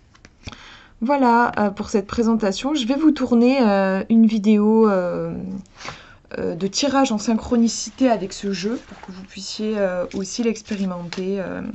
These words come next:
voir comment, euh, euh, comment j'interprète les cartes et comment aussi vous pouvez, euh, les interpréter, euh, de votre côté derrière l'écran. Voilà, donc je vais tourner ça. Je vous fais de gros bisous.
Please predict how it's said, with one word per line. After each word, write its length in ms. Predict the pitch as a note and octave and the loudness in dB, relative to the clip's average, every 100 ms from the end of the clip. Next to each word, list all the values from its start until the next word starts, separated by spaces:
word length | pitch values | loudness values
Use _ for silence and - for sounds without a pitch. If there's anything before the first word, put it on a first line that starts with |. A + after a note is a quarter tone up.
| - - - - - | -14 -20 -20 -18 -6
voir 260 | F#3 G#3+ | -2 -2
comment, 420 | - G3+ G3 F#3+ F3 | -2 -2 -2 -2 -6
euh, 220 | E3+ E3+ - - - - - | -8 -8 -12 -20 -20 -14 -8
euh, 120 | F#3 | -8
comment 240 | - G#3+ G#3+ | 0 2 2
j'interprète 500 | G3+ F#3+ - G#3 G#3 | 0 -4 -6 -8 -8
les 80 | - | -6
cartes 340 | G3 G#3 - | -6 -6 -8
et 40 | |
comment 360 | F#3+ F3 F3 F3+ | -8 -8 -8 -10
aussi 200 | E3+ G#3 | -8 -8
vous 140 | F3+ | -6
pouvez, 360 | F#3+ - G3 - | -10 -2 -2 -2
euh, 120 | F3+ E3+ | -8 -6
les 180 | E3+ | -6
interpréter, 680 | F3 F3 F#3+ F3+ E3+ F#3 F3+ | -8 -10 -12 -14 -6 -4 -4
euh, 80 | - - - - - - - - - | -8 -14 -20 -20 -20 -20 -20 -20 0
de 120 | G3+ | 0
votre 200 | G3+ G#3+ | 2 0
côté 220 | A3+ A#3+ A3 | -2 -2 0
derrière 300 | G#3 F#3+ F#3+ | 0 0 -2
l'écran. 480 | F#3 - E3+ - - | -4 -6 -8 -8 -6
Voilà, 240 | F#3 D#3 - | -4 -4 -6
donc 240 | E3+ F3 | -12 -12
je 100 | F3+ | -8
vais 80 | G3+ | -8
tourner 320 | G#3+ G#3 F#3 | -4 -2 -2
ça. 340 | F3+ F3+ G3 G#3+ | -4 -2 0 0
Je 60 | |
vous 60 | G3 | -4
fais 160 | - F#3 | -10 -10
de 80 | |
gros 200 | F3+ A3 | -2 0
bisous. 320 | B3+ B3+ A3 | 2 0 -4